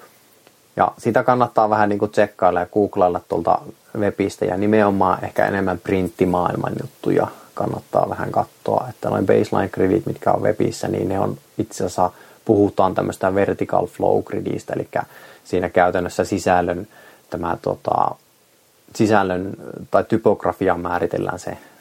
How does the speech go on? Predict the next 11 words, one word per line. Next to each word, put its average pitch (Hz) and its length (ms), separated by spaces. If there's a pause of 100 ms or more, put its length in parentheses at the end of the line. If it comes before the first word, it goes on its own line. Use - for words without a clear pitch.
(400)
tota, 90 260
tämmönen 92 500 (1160)
vertikaalinen 90 840
välistys, 90 640 (1160)
nätiksi. 92 640 (1300)
Ja, 82 300 (400)
tota, - 380 (680)
se, - 260
sillä 95 300
saadaan 90 440
toimimaan. 90 640